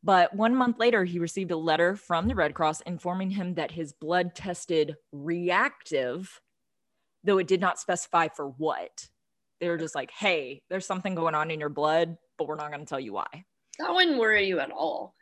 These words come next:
Speaker 2: if you
Speaker 1: No,
Speaker 2: got that.
Speaker 1: not at all. Like, totally fine. God. Anyways,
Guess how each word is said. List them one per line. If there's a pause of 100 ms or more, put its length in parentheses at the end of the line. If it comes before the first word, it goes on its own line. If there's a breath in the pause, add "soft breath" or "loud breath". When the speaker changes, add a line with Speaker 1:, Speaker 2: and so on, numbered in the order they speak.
(100)
Speaker 2:
if
you
Speaker 1:
No,
Speaker 2:
got
that.
Speaker 1:
not
at
all.
Like,
totally
fine. (520)
God.
Anyways,